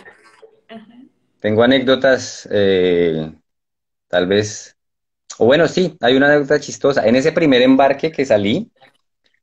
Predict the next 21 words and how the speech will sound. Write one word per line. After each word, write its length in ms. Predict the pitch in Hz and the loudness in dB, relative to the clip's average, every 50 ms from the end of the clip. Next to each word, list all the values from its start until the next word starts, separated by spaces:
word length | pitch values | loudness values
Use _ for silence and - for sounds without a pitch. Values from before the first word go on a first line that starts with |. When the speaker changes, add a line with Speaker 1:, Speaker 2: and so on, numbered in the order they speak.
| _ _ _ | _ _ _
Speaker 2:
con, 680 | _ 107 107 107 107 107 107 107 107 107 104 104 101 98 | _ 2 4 4 6 6 4 4 2 2 0 0 -2 0
con, 640 | - 107 104 104 101 98 98 98 95 92 90 85 - - | 0 0 0 2 0 0 0 -2 -2 -4 -6 -8 -4 -2
pues, 240 | 107 104 104 - - | -2 -2 -2 -4 -8
yo, 300 | 101 101 110 110 104 101 104 | -2 0 2 2 2 0 -2
yo 160 | - 117 117 | -4 -4 -2
recuerdo 340 | 113 120 120 120 131 131 131 | 0 -2 0 0 0 2 4
muy 120 | 131 135 | 2 4
bien 180 | 127 131 131 127 | 2 2 0 0
que 80 | 127 127 | -2 -2
salí 260 | - 123 110 104 98 | -2 -2 -2 -2 -4
con, 480 | 98 - 113 113 117 113 110 113 113 110 - _ _ _ _ _ _ _ _ _ _ _ _ _ | -2 -2 0 0 0 0 -2 -4 -6 -10 -18 _ _ _ _ _ _ _ _ _ _ _ _ _
con 280 | _ - 110 107 107 | _ -2 0 0 2
un 800 | 107 107 107 107 110 107 107 107 107 107 104 104 104 101 104 _ _ _ _ _ _ _ _ _ | 0 0 0 0 0 0 0 0 0 0 0 -2 -2 -4 -6 _ _ _ _ _ _ _ _ _
colega 400 | _ - 120 120 113 110 110 107 | _ 0 2 2 4 2 2 2
mío 300 | 110 110 110 113 123 135 | 2 2 2 2 0 0
que 140 | - 135 113 | -2 -4 -4
se 120 | 104 92 | -4 -2
llama 220 | 87 87 85 90 98 | -2 -2 0 0 -2
Daniel 300 | 107 104 90 85 80 - | -2 -2 -4 -6 -6 -2
Pérez, 400 | 98 95 92 107 139 139 - - | 0 0 2 0 -2 -4 -6 -12
y, 80 | 98 | -14